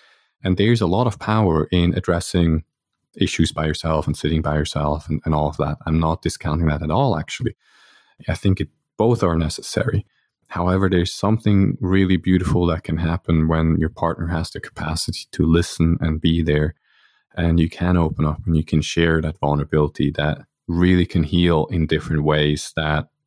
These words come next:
just being by yourself doesn't really do it. Because for me, it's like, well, opening up myself like this, I'm opening myself up to more hurt now again, right? And when the hurt doesn't come,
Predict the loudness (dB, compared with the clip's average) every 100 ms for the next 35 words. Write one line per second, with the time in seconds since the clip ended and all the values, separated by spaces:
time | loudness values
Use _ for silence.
0 | _ -4 -2 0 0 2 -2 -2 -4 -4
1 | -2 -4 -2 0 2 0 2 0 0 -2
2 | -14 _ _ -6 0 0 0 -8 _ -20
3 | -20 _ -8 -2 2 4 2 0 0 0
4 | 0 -2 -2 -2 -4 _ _ -4 0 2
5 | 2 0 -2 -2 -2 -2 -2 -2 -2 -2
6 | -2 -2 0 0 0 0 2 2 0 -4
7 | -2 -4 -4 -2 0 0 0 -2 -2 -2
8 | -2 -2 -2 -4 -4 -8 _ _ -4 -2
9 | -2 _ _ _ 0 2 2 2 0 0
10 | -2 -2 -4 -2 0 0 -2